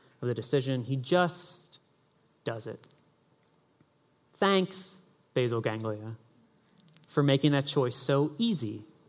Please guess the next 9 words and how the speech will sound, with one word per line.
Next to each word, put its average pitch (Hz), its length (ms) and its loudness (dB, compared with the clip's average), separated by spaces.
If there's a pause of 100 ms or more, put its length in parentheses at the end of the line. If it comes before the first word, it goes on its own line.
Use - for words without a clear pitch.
(400)
It's - 680 -6 (200)
automatic. 139 580 2 (2250)
I 156 40 10
wonder 226 220 8
what 226 160 6
types 202 240 4
of 165 80 4
habits 147 520 2
that 139 180 2